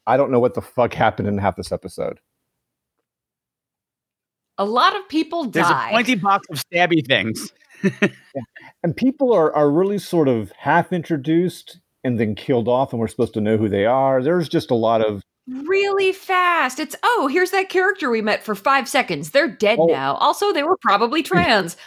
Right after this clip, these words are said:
Speaker 2: That's weird, isn't it?"
Speaker 1: Yeah. There's, yeah. It has some twists and turns.
Speaker 3: Yes, there are some
Speaker 1: There are
Speaker 3: genuine
Speaker 1: some
Speaker 3: twists. There are at least three twists in this that I did not see coming.
Speaker 1: And this is where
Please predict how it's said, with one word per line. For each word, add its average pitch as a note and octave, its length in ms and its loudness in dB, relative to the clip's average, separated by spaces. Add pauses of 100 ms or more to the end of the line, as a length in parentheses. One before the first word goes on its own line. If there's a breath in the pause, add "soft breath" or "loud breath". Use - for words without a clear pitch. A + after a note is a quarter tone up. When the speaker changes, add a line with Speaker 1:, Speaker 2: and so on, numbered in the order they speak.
Speaker 2:
That's F4 360 -2
weird, C4+ 220 0
isn't D4 240 0
it?" F#3 180 2 (520 loud breath)
Speaker 1:
Yeah. F#3 560 2 (260)
There's, C#3 380 -2 (400)
yeah. A2 420 2 (840)
It D3+ 100 2
has A3+ 180 2
some A#3+ 100 0
twists A3 280 -2
and F3+ 100 2
turns. - 540 -4 (200)
Speaker 3:
Yes, E3+ 340 0 (140)
there F#3 100 2
are F#3+ 60 0
some G3 160 -6
Speaker 1:
There G3+ 140 2
are - 20 2
Speaker 3:
genuine G#3+ 220 -2
Speaker 1:
some - 100 0
Speaker 3:
twists. D3+ 140 -2
There D#3 120 4
are D#3+ 40 4
at E3 80 0
least F3 260 -2
three F#3+ 240 2
twists - 400 0
in C#3 100 0
this C3 140 0
that C3+ 120 2
I C3 80 4
did B2+ 120 -2
not C3 180 2
see C3+ 120 -2
coming. G#2 340 -4 (1500 loud breath)
Speaker 1:
And C3+ 140 2
this D#3 180 0
is D#3 160 2
where C3 400 2